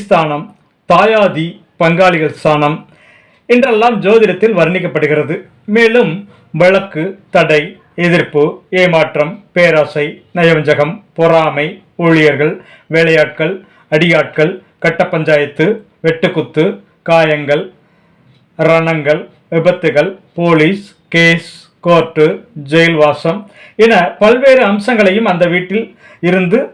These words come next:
தெரிந்து கொள்ள முடியும். முக்கியமாக ஒருவருக்கு கடன் சுமையை தோற்றுவிப்பது இந்த வீடுதான். கடன் ஏன், எப்படி வருகிறது? "கடன் பட்டார் நெஞ்சம் போல, கலங்கினான் இலங்கை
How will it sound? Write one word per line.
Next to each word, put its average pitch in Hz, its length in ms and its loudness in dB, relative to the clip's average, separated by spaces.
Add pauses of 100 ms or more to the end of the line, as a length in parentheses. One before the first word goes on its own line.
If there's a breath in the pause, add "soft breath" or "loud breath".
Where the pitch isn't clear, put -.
தெரிந்து 202 260 4
கொள்ள 165 240 2
முடியும். 143 300 -8 (240)
முக்கியமாக 247 480 2 (420)
ஒருவருக்கு 226 380 2 (120)
கடன் 262 280 -2 (140)
சுமையை 214 380 4 (260)
தோற்றுவிப்பது 190 640 2 (240)
இந்த 175 240 4
வீடுதான். 156 380 -2 (1300 soft breath)
கடன் 226 280 2 (300)
ஏன், 262 120 0 (260)
எப்படி 220 360 0
வருகிறது? 175 460 0 (440)
"கடன் 190 320 0
பட்டார் 170 420 0
நெஞ்சம் 160 380 -2
போல, 160 240 4 (680 loud breath)
கலங்கினான் 180 520 0 (120)
இலங்கை 175 300 0